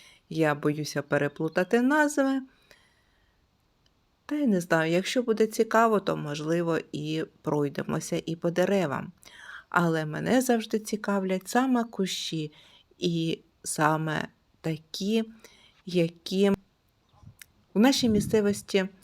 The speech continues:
потребують достатньо великої уваги. Не в Німеччині,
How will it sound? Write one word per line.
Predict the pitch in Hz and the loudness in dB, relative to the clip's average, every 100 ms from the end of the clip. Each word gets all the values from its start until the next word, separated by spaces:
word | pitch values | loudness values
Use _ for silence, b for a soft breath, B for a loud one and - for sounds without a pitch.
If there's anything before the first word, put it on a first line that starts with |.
| B B | B B
потребують | - 208 202 180 196 226 180 | 2 4 4 4 6 6 8
достатньо | 202 208 - 160 170 - 180 | 6 6 4 4 4 0 -2
великої | 170 156 151 - 156 | 0 -2 -2 -4 -2
уваги. | 151 151 139 147 - - | -2 -2 -2 -4 -8 -8
Не | 165 175 | -2 0
в | 165 | 0
Німеччині, | 160 175 269 285 - 226 220 | 0 0 0 -2 -4 -2 -2